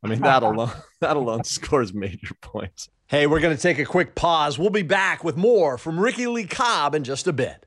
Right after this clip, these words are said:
Speaker 1: But first, I wanna introduce you folks to a guy that is sitting across from me right now, looking awfully dapper, by the way.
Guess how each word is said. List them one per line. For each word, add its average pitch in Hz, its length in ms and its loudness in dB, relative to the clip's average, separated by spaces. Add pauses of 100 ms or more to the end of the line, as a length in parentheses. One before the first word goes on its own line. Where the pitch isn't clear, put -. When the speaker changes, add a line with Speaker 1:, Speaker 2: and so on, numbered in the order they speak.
Speaker 1:
But 185 140 -2
first, 262 640 -6
I 175 100 -4
wanna 202 280 -4
introduce 180 600 -6
you 156 100 -6
folks 131 560 -6
to 139 260 -4
a 123 40 -6
guy 123 640 -4
that 120 420 -4
is 117 100 -4
sitting 180 280 -6
across 113 340 -4
from 104 160 -6
me 92 140 -4
right 90 200 -6
now, 98 220 -4
looking 156 300 -6
awfully 117 340 -6
dapper, 104 400 -6
by 82 200 -6
the 78 100 -12
way. 73 280 -10